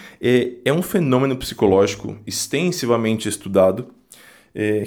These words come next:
que acaba identificando um certo desconforto que todo mundo sente, todo mundo sem exceção sente,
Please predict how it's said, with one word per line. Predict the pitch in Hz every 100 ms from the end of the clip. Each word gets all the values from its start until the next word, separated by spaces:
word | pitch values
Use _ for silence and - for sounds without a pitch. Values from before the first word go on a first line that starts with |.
| -
que | 139
acaba | 139 143 160 147 -
identificando | - 147 143 - - 143 - 127 143 165 170
um | 143
certo | - 143 147
desconforto | 127 - - 196 170 120 - 110 120 - - _ _ _
que | -
todo | 139 - 160 175 180
mundo | 160 147 123
sente, | - 104 110 -
todo | - 113 107
mundo | 107 101
sem | - 110
exceção | 113 101 - 98
sente, | - 117 -